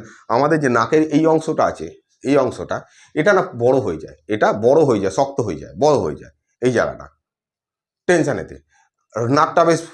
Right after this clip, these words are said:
লাল হয়ে যায়, ফুলে যায়। আমরা রে-, রেগে গেলে এটা হয় না? তো রেগে গেলে এটা হয় কেন? এটা ফোলার কারণ কি? Actually কি আমরা যখন টেনশন করি, আমরা যখন রেগে যাই, আমাদের তখন sympathetic নার্ভাস সিস্টেম অ্যাক্টিভ হয়ে যায়,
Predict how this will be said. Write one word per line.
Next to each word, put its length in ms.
লাল 320
হয়ে 160
যায়, 140
ফুলে 320
যায়। 220
আমরা 240
রে-, 160
রেগে 240
গেলে 200
এটা 140
হয় 180
না? 140
তো 80
রেগে 240
গেলে 160
এটা 160
হয় 200
কেন? 160
এটা 180
ফোলার 280
কারণ 240
কি? 160
Actually 300
কি 140
আমরা 240
যখন 180
টেনশন 420
করি, 180
আমরা 180
যখন 220
রেগে 240
যাই, 180
আমাদের 300
তখন 160
sympathetic 580
নার্ভাস 340
সিস্টেম 260
অ্যাক্টিভ 360
হয়ে 100
যায়, 240